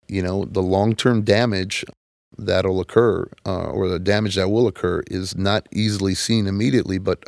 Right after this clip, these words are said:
I promise you, you will start damaging the system. It's just something you shouldn't do, period. Same, same concept with, like, adding tabs into the skimmer. There's a reason why we don't do that.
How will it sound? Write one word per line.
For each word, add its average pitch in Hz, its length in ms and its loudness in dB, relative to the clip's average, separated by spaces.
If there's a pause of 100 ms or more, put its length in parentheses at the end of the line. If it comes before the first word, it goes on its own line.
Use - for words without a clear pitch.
I - 40 -8
promise 104 440 0
you, 92 200 -4 (560)
you 92 140 0
will 95 160 2
start 95 300 2
damaging 92 640 -2 (120)
the - 100 -8
system. 65 480 -4 (160)
It's - 300 -10
just - 220 -6
something - 220 -4
you 80 60 -8
shouldn't 80 300 -8
do, 78 180 -10 (140)
period. - 340 -8 (160)
Same, 107 500 2
same 104 240 0
concept 95 500 -4
with, 92 120 -6
like, 95 180 -2
adding 87 340 -2 (220)
tabs 85 360 0
into 87 220 -4
the 85 100 -4
skimmer. 87 440 -6 (160)
There's 87 220 -2
a 85 60 0
reason 90 420 2
why 85 200 0
we 85 140 -4
don't 80 180 -10
do 85 140 -6
that. 76 260 -8